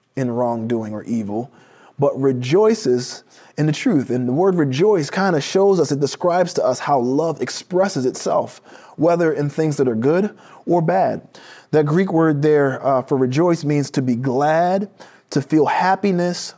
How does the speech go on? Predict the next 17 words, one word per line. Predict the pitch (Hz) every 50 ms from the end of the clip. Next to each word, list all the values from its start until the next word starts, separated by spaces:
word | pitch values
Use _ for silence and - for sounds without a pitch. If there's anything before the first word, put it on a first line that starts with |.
| _ -
or | 135 135 131
joy. | 120 123 127 131 127 110 - - - - _
So | - - - 135 127 123
I'm, | - - 135 131 131 127 -
I'm | 127 123
happy | - - - 170 165 170 185 185 - 208 214 214 202 - -
about | 143 143 143 147 143 123 - - _ _ - -
this | 143 135 - -
evil | - 165 175 185 180 180 190 190 190 185
or | - 131 127
wrongdoing, | 127 139 151 165 165 170 170 175 175 180 170
or | 139 147
I'm | 165 160 123
happy | - - - 170 202 214 - - 143 135 -
about | - 127 131 139 135 127 98 - - -
this | 135 135
truth. | - - - 294 294 139 - -